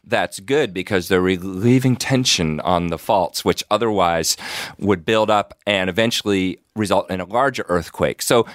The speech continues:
so there have been fracking-related earthquakes. There haven't been, like, massive catastrophic ones. Uh, it does speak to the fact that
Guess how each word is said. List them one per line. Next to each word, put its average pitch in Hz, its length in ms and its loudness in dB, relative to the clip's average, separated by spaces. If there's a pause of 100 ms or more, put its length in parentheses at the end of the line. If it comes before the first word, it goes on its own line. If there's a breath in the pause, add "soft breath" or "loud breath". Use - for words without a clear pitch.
so - 140 -4
there 127 120 0
have 170 300 0
been 143 140 -2
fracking-related 104 960 -2
earthquakes. 101 480 0
There 101 100 0
haven't 123 300 -2
been, 101 160 -2
like, 92 180 -2
massive 104 420 -4
catastrophic 113 880 -2
ones. 82 440 0 (360 loud breath)
Uh, 90 340 0
it 120 200 -2
does 151 260 0
speak 131 300 -2
to - 80 -6
the 101 120 -2
fact 98 420 0
that 87 260 0